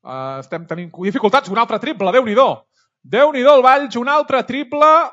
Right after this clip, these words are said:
Acaba d'anotar fins a... De fet, han estat tot,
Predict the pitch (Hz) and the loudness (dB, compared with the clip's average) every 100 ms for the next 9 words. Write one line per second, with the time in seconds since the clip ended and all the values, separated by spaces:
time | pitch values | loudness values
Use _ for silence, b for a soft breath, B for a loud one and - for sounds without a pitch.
0 | _ _ _ _ 170 180 - 262 269 247 | _ _ _ _ -4 -2 -2 0 0 0
1 | 233 220 262 277 285 240 _ _ 202 208 | -4 -2 0 0 -2 -4 _ _ -14 -12
2 | 185 202 196 196 190 185 277 285 233 254 | -6 -2 0 2 0 -2 -4 -4 -4 -6
3 | - 262 | -6 -8